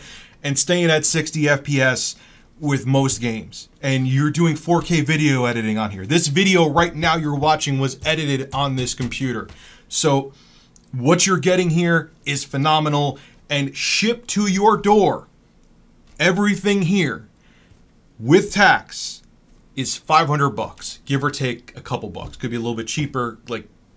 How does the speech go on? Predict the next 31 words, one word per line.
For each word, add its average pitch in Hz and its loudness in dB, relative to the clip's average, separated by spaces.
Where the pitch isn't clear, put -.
five, 127 -2
ten 117 -6
bucks 117 -8
cheaper, 123 -6
could 120 -8
be 110 -6
a 110 -6
little 107 -8
more 117 -6
expensive, 110 -6
five, 113 2
ten 110 -2
bucks 110 -4
more 110 -4
expensive, 110 -6
depending 113 -8
on 107 -8
if 104 -16
you 113 -6
have 107 -8
Amazon 107 -8
Prime 117 -2
or 117 -4
not, 113 0
or 135 2
depending 131 2
on 123 2
where 123 2
you 123 2
live. 113 0
But 120 -2